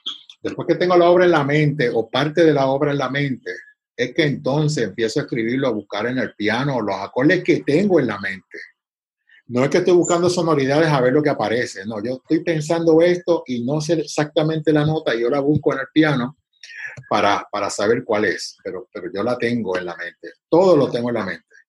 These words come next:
Todo el proceso lo tengo en la mente, toda la relación la tengo en la mente.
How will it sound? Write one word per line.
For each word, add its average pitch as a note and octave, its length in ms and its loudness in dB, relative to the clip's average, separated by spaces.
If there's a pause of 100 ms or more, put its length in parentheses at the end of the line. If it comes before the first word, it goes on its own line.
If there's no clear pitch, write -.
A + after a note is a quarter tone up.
(1500)
Todo D#3+ 220 6
el F3+ 80 0
proceso D#3+ 480 4
lo C#3+ 140 2
tengo D3 180 2
en C#3+ 60 2
la C#3+ 100 2
mente, C#3+ 320 0
toda C3+ 260 -2
la C3+ 140 -4
relación B2 460 -6
la A#2+ 100 -4
tengo A2+ 220 -8
en G#2+ 60 -4
la G#2+ 80 -6
mente. G2+ 460 -12